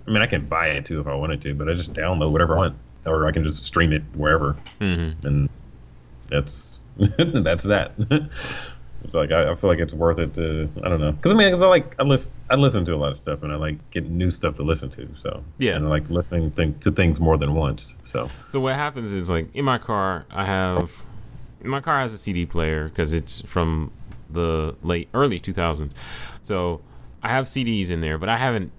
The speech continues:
Speaker 2: made,
Speaker 1: Wait,
Speaker 2: like,
Speaker 1: new cars don't have C D players?
Speaker 2: I don't know. I don't know
Speaker 1: Hmm.
Speaker 2: anything about new cars, really. I don't think most of
Speaker 1: Oh.
Speaker 2: them do. I don't think so. I think most of them
Speaker 1: Really?
Speaker 2: have, like, a, like, a aux input.
Speaker 1: Really?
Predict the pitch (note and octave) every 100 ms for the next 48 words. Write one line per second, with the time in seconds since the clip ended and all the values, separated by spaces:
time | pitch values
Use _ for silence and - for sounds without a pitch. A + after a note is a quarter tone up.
0 | - F#2+ F2+ G2 E2 F#2+ G#2+ A2 G#2 G#2
1 | G2 G#2 - A2 A2 A#2+ A#2 A2+ - -
2 | - - - - - - - F2+ G2+ G2+
3 | D2+ - - - - - - - - G#2
4 | G#2+ G2 F#2 F2+ E2+ D#2+ D#2 D#2 D2+ D2
5 | C#2+ D2 D2+ D2 C#2 - B2 E3 F#3 G3
6 | - C#3 - G2+ F2+ A#2 F#2+ - - F#2+
7 | A2 - E2+ E2 - G2 A2 G2 G#2+ -
8 | A3 D4 F#2 F2 E2+ F2 E2+ E2 D#2+ -
9 | - - F2+ - D#2+ D#2 G2 - D#2+ D#2+
10 | - - - - - - - - - -
11 | - - G#3+ C#4